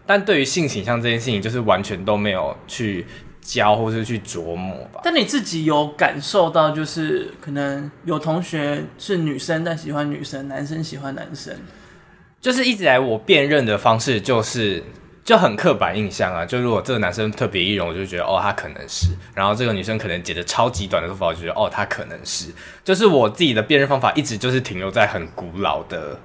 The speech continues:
Speaker 1: 的那种刻板印象里面，
Speaker 2: 嗯，嗯，
Speaker 1: 这样子。
Speaker 2: 嗯。
Speaker 1: 嗯。
Speaker 2: 那你什么时候意识到性向不止异性恋，还有同性恋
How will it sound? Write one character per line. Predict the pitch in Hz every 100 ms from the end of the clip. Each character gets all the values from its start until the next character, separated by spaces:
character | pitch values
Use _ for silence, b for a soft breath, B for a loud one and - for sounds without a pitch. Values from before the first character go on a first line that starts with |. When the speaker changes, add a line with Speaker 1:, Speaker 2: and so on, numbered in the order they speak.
| b b b b b b _
Speaker 1:
的 | 104 95
那 | 107
种 | 107 87 67 64 -
刻 | - 113
板 | 87 87
印 | 95
象 | - 98 87
里 | -
面， |
Speaker 2:
嗯， | 180 180 175 180
嗯， | 180
Speaker 1:
这 |
样 | 175
子。 | -
Speaker 2:
嗯。 | 175 165 - -
Speaker 1:
嗯。 |
Speaker 2:
那 | 311
你 | 320
什 | 233
么 | 156
时 | 160
候 | 190 - 180
意 | 156
识 | - 170
到 | 147 151 139 - 117 - - -
性 | - 240 180
向 | 202 160
不 | 160
止 | - -
异 | 147
性 | 147 151
恋， | 139 135
还 | 147
有 | 135
同 | - 131
性 | - 156 139
恋 | 135